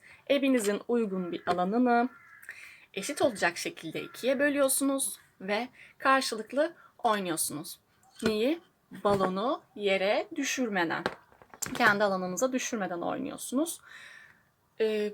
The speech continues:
beş sayıdan sonra sahayı değiştiriyorsunuz. Onuncu sayıyı kazanan da oyunu kazanmış olarak kabul ediyoruz. Bu oyunu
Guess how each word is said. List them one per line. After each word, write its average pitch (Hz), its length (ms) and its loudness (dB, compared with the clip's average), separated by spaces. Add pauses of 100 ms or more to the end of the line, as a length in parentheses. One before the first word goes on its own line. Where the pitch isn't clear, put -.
(160)
beş 403 160 4
sayıdan 254 560 2
sonra 254 640 2
sahayı 277 560 -2
değiştiriyorsunuz. 208 1040 -2 (380)
Onuncu 339 360 4
sayıyı 226 460 0
kazanan 277 540 2
da 339 160 0 (260)
oyunu 285 300 4
kazanmış 247 560 0
olarak 185 320 0
kabul 190 240 -10
ediyoruz. - 580 -8 (440)
Bu 403 160 4
oyunu 320 420 4